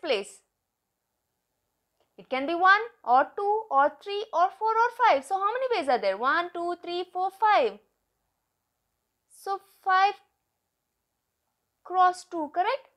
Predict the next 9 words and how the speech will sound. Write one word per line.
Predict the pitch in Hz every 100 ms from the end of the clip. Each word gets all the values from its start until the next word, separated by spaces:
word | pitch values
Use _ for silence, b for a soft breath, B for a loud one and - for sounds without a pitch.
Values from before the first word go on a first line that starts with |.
| _ _
So | 320
five | - 359 370
twos | 349 339
are | 403 427 _
ten | 370 359 359 320 269
ways. | 302 294 247 220 _ _ _ _ _ _ -
Ten | 330 359 349 285
ways | 285 311 330 370 - _ _ _ -
or | 294